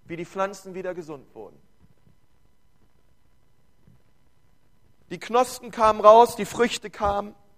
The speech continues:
und die Babys waren wieder gesund. Nun, was will der Heilige Geist uns heute Morgen sagen durch diesen Text?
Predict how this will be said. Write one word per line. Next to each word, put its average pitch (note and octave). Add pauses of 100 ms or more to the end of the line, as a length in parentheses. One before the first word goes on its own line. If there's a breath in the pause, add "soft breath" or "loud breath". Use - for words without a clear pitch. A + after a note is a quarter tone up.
(600)
und E3
die E3
Babys C#3
waren B2
wieder B2+
gesund. A#2 (3500)
Nun, G#3 (1700)
was G3+
will D#4
der D4
Heilige A#3
Geist G#3+
uns G3+
heute F#3+
Morgen E3+
sagen E3
durch D3+
diesen C#3+
Text? -